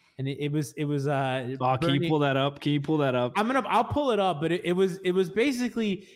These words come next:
Speaker 1: Jimmy's agent telling him, "Jimmy, you know, these, these rule changes, you know, they're really gonna affect, you know, your game. You know, you're a guy who,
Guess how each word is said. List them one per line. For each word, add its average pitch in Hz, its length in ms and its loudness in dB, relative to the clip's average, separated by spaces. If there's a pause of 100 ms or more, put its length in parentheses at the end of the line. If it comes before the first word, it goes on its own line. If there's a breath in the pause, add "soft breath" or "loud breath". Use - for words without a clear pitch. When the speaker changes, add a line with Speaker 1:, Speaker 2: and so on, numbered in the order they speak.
(140)
Speaker 1:
Jimmy's 214 460 0
agent 175 440 0
telling 165 300 0
him, 143 220 -2 (100)
"Jimmy, 147 280 0
you 139 120 0
know, 143 140 0
these, 147 320 -2
these 165 260 0
rule 143 320 0
changes, 123 720 -4 (340)
you 143 100 -4
know, 143 140 0
they're 170 120 2
really 156 600 2
gonna 147 240 0
affect, 131 580 -4
you 139 80 -2
know, 123 220 -2
your 120 200 -4
game. 135 400 -4
You 123 60 -2
know, 123 80 -2
you're 143 280 -2
a 131 60 -2
guy 131 520 -4 (280 soft breath)
who, 147 200 -2